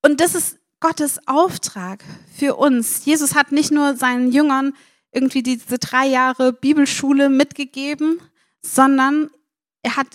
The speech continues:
den Auftrag jedem Einzelnen gegeben. Nicht nur seinen Jüngern, sondern uns. Geht hinaus in alle Welt. Geht zu allen Völkern und erzählt von dem, was ihr geglaubt habt. Liebt einander und ermutigt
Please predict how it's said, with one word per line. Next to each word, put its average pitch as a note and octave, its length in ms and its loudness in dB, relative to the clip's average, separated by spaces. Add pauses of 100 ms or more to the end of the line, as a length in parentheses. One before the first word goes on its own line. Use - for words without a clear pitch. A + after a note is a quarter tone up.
(320)
den A#3+ 220 0
Auftrag C4 720 4
jedem D#4 360 0
Einzelnen A3 680 -2
gegeben. F#3+ 580 -12
Nicht F4 160 2
nur D4+ 100 2
seinen F3+ 360 -4
Jüngern, E3+ 480 -14
sondern C4 280 -8
uns. C#4+ 480 2 (420)
Geht D#4 180 -6
hinaus D4 600 -4 (560)
in B3+ 140 -10
alle C4+ 320 -2
Welt. A#3+ 400 -8 (420)
Geht C4+ 240 -12
zu - 140 -4
allen C4 280 -6
Völkern B3 600 -6 (400)
und B3 100 -2
erzählt D4+ 760 -4 (160)
von G#3 140 -8
dem, G3 160 -4
was F#3 160 -10
ihr - 80 -14
geglaubt F3+ 560 -20
habt. - 320 -20 (640)
Liebt D4+ 500 4
einander F#3 540 -8
und B3 180 -6
ermutigt C#4 960 0